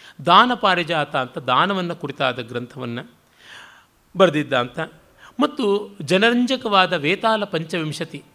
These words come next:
ಈ ಬೇತಾಳ ಕಥೆಗಳು ಅಂತಾರಲ್ಲ, ಆ ಇಪ್ಪತ್ತೈದು ಕಥೆಗಳನ್ನು ಪದ್ಯ ರೂಪದಲ್ಲಿ ಬರೆದಿದ್ದ. ಕಥಾ ಸಾಹಿತ್ಯ ಅಂತ ಕರೆಯುವಂಥದ್ದು. ಮತ್ತು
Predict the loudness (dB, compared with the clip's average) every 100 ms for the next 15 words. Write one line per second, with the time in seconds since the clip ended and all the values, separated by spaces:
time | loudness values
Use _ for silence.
0 | -8 -6 -2 -2 0 0 0 -2 -6 -6
1 | -6 -4 0 0 0 -2 -8 -4 -4 -4
2 | -4 -4 -4 -4 -4 -6 -8 -18 _ _
3 | _ _ -6 -2 2 2 2 0 -2 -2
4 | -2 -4 -8 -10 -10 -16 _ _ _ -20
5 | -20 _ _ _ -8 -4 -2 0 -2 -2
6 | -4 -6 -4 -8 -8 -8 -8 -12 -14 -16
7 | -20 _ _ -14 -6 -4 -2 -6